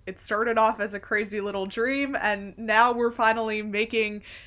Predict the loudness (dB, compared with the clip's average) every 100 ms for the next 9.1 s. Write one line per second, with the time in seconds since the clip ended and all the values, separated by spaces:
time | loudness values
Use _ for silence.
0 | -10 -2 -2 -2 0 6 8 8 6 0
1 | -4 0 4 4 2 -2 -4 -14 -20 -20
2 | -20 -2 0 6 8 8 6 -2 -2 2
3 | 4 4 2 2 2 0 -4 -4 -4 -10
4 | -4 0 0 -2 -2 -2 -4 -6 -4 -4
5 | -4 -6 -6 4 6 6 2 2 2 2
6 | -4 0 0 0 -4 -2 -4 -4 -4 -6
7 | -6 -4 -4 -4 -6 -6 -6 -8 -10 -8
8 | -8 -6 -6 -8 -10 -12 -12 -6 -4 -4
9 | -8